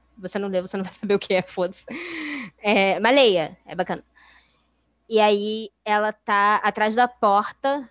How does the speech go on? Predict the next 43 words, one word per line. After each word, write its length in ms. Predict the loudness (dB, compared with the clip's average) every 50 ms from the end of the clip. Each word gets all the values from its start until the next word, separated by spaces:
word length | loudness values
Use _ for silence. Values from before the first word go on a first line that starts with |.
| -14
do 140 | -10 -8 -8
hospital 600 | -8 -8 -10 -12 -8 -4 -2 -2 -2 -2 -4 -6 -4
e 80 | -2
ela 160 | 0 0 0 0
tá 100 | -2 -4
ouvindo 440 | -4 -4 -4 -6 -4 -4 -6 -8 -8 -8
uma 140 | -8 -8
conversa 460 | -6 -6 -4 -2 -2 -2 -2 -4 -6 -6
entre 120 | -6 -6
o 60 | -6
pai 340 | -4 0 0 0 0 0 -2 -4
e 80 | -4 -4
a 80 | -4
mãe 180 | -4 -4 -6 -6
dela. 320 | -4 -6 -6 -8 -10 -16 _ _ _ _ _ _ _ _
Tá, 140 | -4 -4 -4 -4
essa 200 | -4 -6 -8 -8
conversa 360 | -8 -8 -6 -6 -6 -4 -4 -4
não 120 | -2 -4
aconteceu 560 | -4 -6 -8 -8 -8 -8 -8 -8 -8 -10 -8 -8
entre 200 | -10 -10 -10 -10
o 60 | -10
meu 180 | -8 -8 -8 -8
pai 380 | -6 -4 -4 -2 -2 -4 -6 -6
e 120 | -6 -6
a 40 | -6
minha 200 | -6 -6 -6 -6
mãe. 260 | -6 -8 -10 -12 -16 _ _ _ _ _ _ _ _ _ _ _ _ _ _ -10
Mas 300 | -8 -6 -6 -4 -4 -4
eu 80 | -4
ouvi 240 | -4 -4 -4 -6 -6
o 40 | -4
meu 160 | -6 -8 -8
pai 320 | -6 -2 -2 -2 -2 -2
falar 320 | -4 -6 -6 -4 -4 -4 -4
isso 200 | -6 -8 -10 -12
de 100 | -8 -6
uma 100 | -6 -6
pessoa 320 | -6 -6 -8 -6 -6 -6
muito 160 | -6 -6 -8
próxima 340 | -8 -8 -8 -8 -6 -8 -8
a 20 | -8
mim. 200 | -8 -10 -12